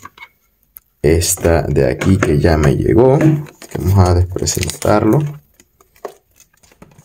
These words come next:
Ok. Y abrimos aquí.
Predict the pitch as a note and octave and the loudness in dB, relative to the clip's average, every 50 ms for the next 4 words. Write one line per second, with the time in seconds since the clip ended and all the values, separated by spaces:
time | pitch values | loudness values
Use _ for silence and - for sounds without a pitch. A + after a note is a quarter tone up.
0 | _ _ - - _ _ _ _ _ _ _ - - - - - - B2 C3 C3+ | _ _ -20 -20 _ _ _ _ _ _ _ -12 -8 -8 -6 -4 -2 -2 -4 -4
1 | - - - _ _ - - - _ _ _ _ - - A#2 A#2+ B2+ B2+ B2+ B2+ | -6 -10 -16 _ _ -20 -20 -20 _ _ _ _ -8 -4 -2 -2 -2 -2 -2 -2
2 | C3 C3 C3+ C#3+ D3+ - - - E2 - - F#2+ F#2 F#2 G2 G2 G2 G2 - - | -4 -4 -6 -6 -10 -12 -10 -8 -8 -4 -4 -4 -4 -2 -4 -4 -6 -6 -8 -12
3 | - - - _ _ _ _ - - _ _ _ - - F2 - _ _ _ _ | -16 -20 -20 _ _ _ _ -20 -20 _ _ _ -20 -20 -20 -20 _ _ _ _
4 | _ _ - - _ _ _ _ - - - - - - A#2 A#2+ B2 | _ _ -20 -20 _ _ _ _ -20 -20 -20 -12 -6 -4 -2 0 0